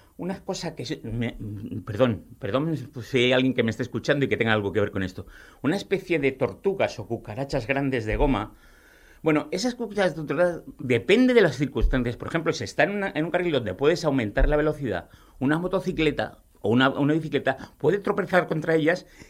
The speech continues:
y caer al suelo. Si cae sobre, sobre el suelo y queda tendido en el suelo, en una zona donde puede ir a cuarenta kilómetros por hora un coche, puede impactar contra esa persona y a más de treinta kilómetros por hora es muerte.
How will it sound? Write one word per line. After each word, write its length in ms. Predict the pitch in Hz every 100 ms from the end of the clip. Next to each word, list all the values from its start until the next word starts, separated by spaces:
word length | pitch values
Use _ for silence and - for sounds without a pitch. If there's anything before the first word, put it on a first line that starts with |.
| _
y 180 | 220 143
caer 260 | 143 175
al 100 | 170
suelo. 300 | - 143 95
Si 160 | - 110
cae 160 | 185
sobre, 400 | 220 233 208 202 196 - - _ _ _
sobre 340 | - 170 160
el 60 | 165
suelo 500 | - 202 156 90 -
y 120 | 135
queda 380 | - 165 180 175
tendido 440 | 170 156 160 156
en 80 | 156
el 100 | 151
suelo, 280 | 147 185 123
en 80 | 104
una 120 | 131
zona 220 | 170 156
donde 180 | 120 101
puede 160 | 135 151
ir 60 |
a 80 | 127
cuarenta 360 | 107 117 147 156
kilómetros 380 | 156 156 160
por 200 | 143 160
hora 260 | 151 107 - _ _
un 140 | 120 123
coche, 460 | 165 160 - 98 - _ -
puede 380 | - 101 135 - _ _ -
impactar 500 | 113 98 - 131 127
contra 380 | 147 135 147
esa 200 | 156 160
persona 360 | 160 151 160 190
y 100 | 147
a 40 |
más 160 | 117 202
de 100 | 220
treinta 300 | 202 185 170
kilómetros 340 | 165 156 156
por 100 | 156
hora 180 | 165 185
es 140 | 131 139
muerte. 320 | 180 -